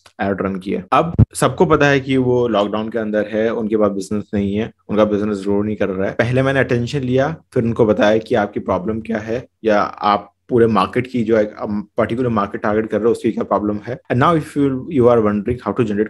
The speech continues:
qualified leads for your courses and coaching programs, now जो मैं ऑफर कर रहा हूँ मैं उनको बता रहा हूँ, I have recorded a free business growth training video where you can learn how to generate consistent qualified leads for your business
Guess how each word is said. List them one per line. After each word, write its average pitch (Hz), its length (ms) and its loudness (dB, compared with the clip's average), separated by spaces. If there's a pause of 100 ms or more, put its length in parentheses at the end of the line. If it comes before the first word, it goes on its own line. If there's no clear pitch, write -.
qualified 101 380 0
leads 120 260 2
for - 400 -2
your 107 80 4 (100)
courses 104 320 0
and 110 120 -2
coaching 104 280 -8
programs, 107 720 -4
now 143 280 2
जो 269 100 -2
मैं 117 140 2
ऑफर 101 240 -2
कर 98 200 -2
रहा 104 120 -4
हूँ 117 80 -4
मैं 110 60 -4
उनको 101 220 -4
बता 98 180 -4
रहा 190 160 -6
हूँ, 165 100 -10
I 120 100 0
have 151 160 -2
recorded 127 500 2
a 139 40 -14
free 120 340 -2 (240)
business 107 380 2
growth 107 220 0
training 104 280 -2 (140)
video 98 320 -2
where 131 340 4
you 127 100 -2
can 120 120 0 (160)
learn 117 220 0 (120)
how 101 100 4
to 110 240 2
generate 101 460 2 (120)
consistent 104 440 -8
qualified 98 360 -2
leads 104 220 -2
for 104 180 -2
your 95 180 0
business 107 260 -4